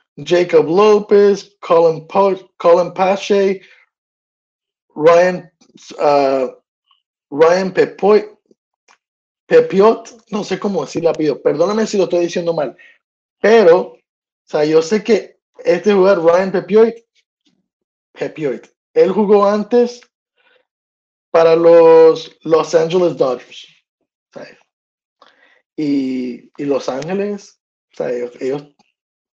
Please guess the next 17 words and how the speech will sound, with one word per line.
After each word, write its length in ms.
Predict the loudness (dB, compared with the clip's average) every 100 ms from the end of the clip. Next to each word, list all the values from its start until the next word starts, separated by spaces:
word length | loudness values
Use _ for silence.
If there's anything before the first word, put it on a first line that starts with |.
| _ _ _ _ _ _ _ _ _ _ _ _
son 200 | -10 -8
un 260 | -6 -8 -6
muy 160 | -2
buen 180 | -2 -4
equipo, 300 | -8 -14 -18 _ _ _
honestamente. 640 | -18 -18 -18 -18 -20 _ _ _ _ _ _ _ -20 -20 _ _ -6
Um, 680 | -4 -4 -4 -6 -8 -12 _ _ _ _ _ _ _ _
o 540 | _ -20 -20 _ _
sea, 180 | -4 0
yo 120 | 0 2
solamente 360 | 2 4 2
estoy, 260 | 0 2 2 0
estoy 340 | -4 0 0
feliz, 720 | 2 0 4 2 2 -4 -16 -20 -10
honestamente. 800 | -10 -4 -2 -2 -2 0 0 0 -6 -20 -20 -20 -20 -20
O 60 | -20
sea, 440 | -16 -12 -8 -8